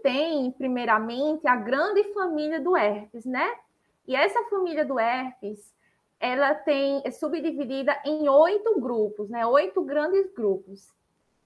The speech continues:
E recebe a, recebe a sigla de H S V. Temos o H S V um e dois, que ele é denominado de herpes simples, sendo que o um é o mais frequente na cavidade oral e o dois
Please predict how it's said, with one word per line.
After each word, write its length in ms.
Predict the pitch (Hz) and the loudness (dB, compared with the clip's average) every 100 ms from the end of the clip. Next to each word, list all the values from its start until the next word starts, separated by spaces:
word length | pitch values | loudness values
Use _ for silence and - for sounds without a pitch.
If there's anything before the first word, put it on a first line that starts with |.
| _ | _
E 180 | 269 277 | -6 -4
recebe 500 | 277 285 302 302 294 | 0 0 2 0 2
a, 160 | 339 359 359 | 0 0 -6
recebe 420 | 262 269 294 294 | -8 -2 -2 0
a 60 | 320 | -4
sigla 440 | - 285 294 285 | -4 -4 -2 -2
de 140 | 247 254 | 0 2
H 320 | 269 269 269 | 4 2 0
S 260 | 302 381 | 0 0
V. 420 | 370 247 208 185 196 _ _ _ | -2 0 0 0 -8 _ _ _
Temos 340 | 262 262 262 262 | -4 -2 -2 2
o 60 | |
H 300 | 262 254 262 | 2 4 0
S 220 | 302 - 277 | 0 -4 -2
V 280 | 254 233 - | 0 -2 0
um 160 | 349 | 0
e 100 | 381 | 0
dois, 640 | 220 202 196 233 330 - _ _ _ - | 0 2 2 2 -4 -12 _ _ _ -2
que 60 | |
ele 140 | 262 254 | 0 2
é 60 | |
denominado 760 | 233 262 262 262 262 233 226 220 | 0 -2 -2 -2 4 4 2 -6
de 120 | 233 | 0
herpes 420 | 233 320 - 277 | 0 0 -6 -10
simples, 580 | - 220 226 254 370 466 - _ _ _ _ _ _ | -8 -6 -6 -2 -2 -2 -6 _ _ _ _ _ _
sendo 300 | - 277 302 | 2 2 4
que 240 | 311 320 330 | 0 0 0
o 100 | 330 | 2
um 480 | 311 339 302 247 - | 0 0 -2 -2 -2
é 120 | 262 | 2
o 60 | 269 | 4
mais 220 | 277 302 | 2 0
frequente 600 | 359 311 - 294 294 311 | -2 -4 -2 -2 -2 -2
na 140 | 254 | -4
cavidade 560 | 240 269 247 233 233 226 | 0 0 0 2 2 4
oral 640 | 269 277 214 196 240 - - | 4 4 4 4 4 0 -4
e 120 | 262 | -6
o 80 | 262 | 0
dois 640 | 233 233 233 294 359 | 2 2 2 -2 -6